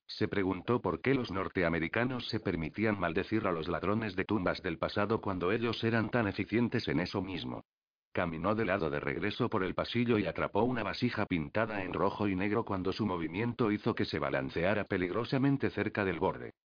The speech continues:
Sus rápidas manos recogieron una maltratada orejera de jade e hizo una pausa,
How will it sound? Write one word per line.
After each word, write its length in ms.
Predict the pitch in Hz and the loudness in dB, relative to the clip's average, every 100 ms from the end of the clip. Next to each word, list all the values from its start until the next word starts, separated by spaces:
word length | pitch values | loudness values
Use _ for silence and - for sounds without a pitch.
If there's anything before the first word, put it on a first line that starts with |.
| _ _ _ - | _ _ _ -8
Sus 240 | 104 90 | -2 -2
rápidas 520 | - 110 117 95 87 | 0 0 2 0 2
manos 340 | 107 123 123 110 | 2 2 0 -2
recogieron 580 | 107 87 - 110 123 120 | -2 0 0 0 0 0
una 160 | 120 | 0
maltratada 600 | 90 82 82 78 110 107 | 0 -2 -2 0 2 2
orejera 420 | 104 76 - 90 92 | 0 -2 0 0 0
de 120 | 82 | -2
jade 380 | 104 139 131 104 | 0 2 2 2
e 40 | |
hizo 240 | 127 123 | 2 2
una 160 | 98 90 | 2 2
pausa, 480 | 80 107 - 104 | 2 2 2 -2